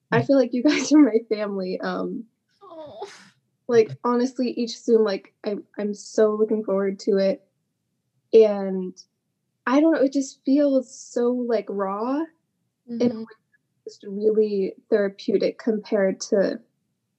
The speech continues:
Speaker 1: how I've been treated or neglected in other, like, places of, like, youth groups or, like, church or whatnot for my queerness and for my gender and whatnot.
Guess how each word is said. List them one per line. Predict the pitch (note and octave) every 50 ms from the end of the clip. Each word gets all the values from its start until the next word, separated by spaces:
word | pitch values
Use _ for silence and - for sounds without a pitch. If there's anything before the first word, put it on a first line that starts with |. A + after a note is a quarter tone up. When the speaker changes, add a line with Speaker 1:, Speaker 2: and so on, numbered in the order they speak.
| _ _
Speaker 1:
how | - - A3+ A3 G#3
I've | G3+ G#3 G#3 - -
been | G#3 G3 F#3+ F#3+ F#3 - - -
treated | - - A3+ A3+ A#3 A3+ C4 B3+ B3+ B3+ B3 A#3 B3+ -
or | G#3+ G#3 F#3+ F3+ - - - _ _ _ _ _ _ _ _ _ _ _ _ _ _ _ _ -
neglected | A3 A#3 A3 G#3+ G3+ - G#3+ F#3+ F#3 F#3+ - - - A3 G3+ F#3+
in | - F#3 G3+ G3+ F#3+ - -
other, | F#3+ F#3+ F#3+ G3 F#3 F#3 F#3 - - - _ _ _ -
like, | - F3+ - - - - - _ _ _ _ _ _ _ _ _ _ _ _ _ _ _ _ _
places | - - A3+ G3 F#3+ F#3+ - - G3+ G3 F#3+ F#3 F#3 -
of, | F#3 F#3+ -
like, | - - - -
youth | G3+ G#3 -
groups | - - G3 F#3+ - - - - -
or, | - - -
like, | - - - - - - _ _ -
church | - A#3+ A3+ A3 A3 -
or | A#3+ A3+ G#3+
whatnot | G#3 G#3+ G#3 - - A3+ G#3 G3+ G3 G3+ - - _ _ _ _ _ _ _ _ _ _ _ _ _ _ -
for | A3+ G#3+
my | G#3 G#3 G3+
queerness | G#3 - A#3 A3 G#3+ G#3+ G#3 G#3 G#3+ - G3
and | F#3+ F#3+
for | - - F#3+ F#3+
my | F#3 F#3 F#3+ F#3+ -
gender | - G3 G3 G3 G3+ G3+
and | G#3 G#3
whatnot. | G#3+ - A#3 A3+ A3 A3 A3